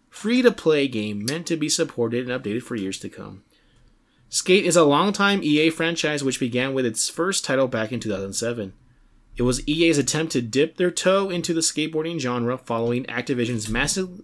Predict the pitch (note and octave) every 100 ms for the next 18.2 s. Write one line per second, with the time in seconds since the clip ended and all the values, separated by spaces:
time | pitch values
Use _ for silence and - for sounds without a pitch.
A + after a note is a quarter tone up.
0 | - - C#3 E3+ G#3 G#3 G3+ - - A2+
1 | - A#2+ A#2+ G#2+ A2+ G2+ F#2+ - - F#2+
2 | - G#2+ G#2+ G#2 G2 F2 E2 - _ _
3 | _ _ _ - C3+ D3+ D3+ C3 A3 A#3+
4 | A3 A3 - G3 G3+ G3+ - D3 D#3+ D3+
5 | F3+ A#2+ C#3 - _ _ _ _ - C3+
6 | D3+ D#3 A#2+ - C#3+ D3 - - C3 -
7 | A#2+ - - F#3+ - E3+ - E3 D#3 B2+
8 | A#2+ - B2 C3+ - B2+ A#2 C3+ D3 C3+
9 | A#2 A#2 - - C3 F3 F#3 F3 E3+ _
10 | _ _ C#3+ C3 A#2 A#2 A2+ G#2 F#2 F#2
11 | F#2 A2+ G#2 - _ _ _ _ _ _
12 | C3 - D#3 D#3+ D3+ C#3 C#3 C#3 B2+ D3+
13 | E3+ - E3+ D#3 E3+ F3+ F#3+ - D3 C#3
14 | - D#3+ D#3+ D3 D3 C3+ B2+ B2+ C3 D3
15 | - G3 A#3 D3+ F3 F3 F#3 E3 D#3 C3+
16 | C3 B2+ B2+ F#3+ A3+ A3+ - F#3+ G3+ -
17 | C3 A#2 A2+ A#2+ A2+ G#2+ F#2 F#2+ F#2+ -
18 | G#2+ G2